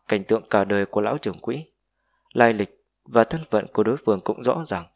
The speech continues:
nhưng bởi vì quá mức va tạp nên Hứa Thành không quá quan tâm, chỉ khẽ quét qua,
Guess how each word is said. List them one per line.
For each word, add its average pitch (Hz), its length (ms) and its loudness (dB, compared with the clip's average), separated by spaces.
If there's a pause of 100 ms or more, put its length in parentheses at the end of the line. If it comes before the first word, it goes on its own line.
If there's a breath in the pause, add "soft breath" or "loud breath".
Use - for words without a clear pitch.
(460)
nhưng 165 160 -4
bởi 107 180 6
vì 98 240 0
quá 110 220 -2
mức 160 240 -6
va 104 140 2
tạp - 260 -6 (320)
nên 117 220 2
Hứa 123 120 -2
Thành 107 320 -2
không 104 200 -4
quá 107 160 0
quan 107 280 -4
tâm, 95 180 -6 (420)
chỉ 113 120 -2
khẽ 127 220 0
quét - 260 -6
qua, 95 260 -4